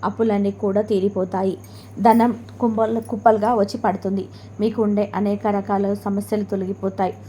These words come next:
మీకు పట్టిందల్లా బంగారం అవుతుంది. కాబట్టి ఎవరికైతే అప్పులు అధికంగా ఉన్నాయని బాధపడిపోతుంటారో, అప్పులు తీరటం లేదని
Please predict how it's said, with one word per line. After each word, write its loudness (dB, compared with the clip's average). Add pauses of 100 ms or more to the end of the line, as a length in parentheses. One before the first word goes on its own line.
(300)
మీకు -2
పట్టిందల్లా 0
బంగారం 0
అవుతుంది. -2
కాబట్టి -2
ఎవరికైతే 0 (440)
అప్పులు 2
అధికంగా 0
ఉన్నాయని 0
బాధపడిపోతుంటారో, -2 (380)
అప్పులు 2
తీరటం 0
లేదని 0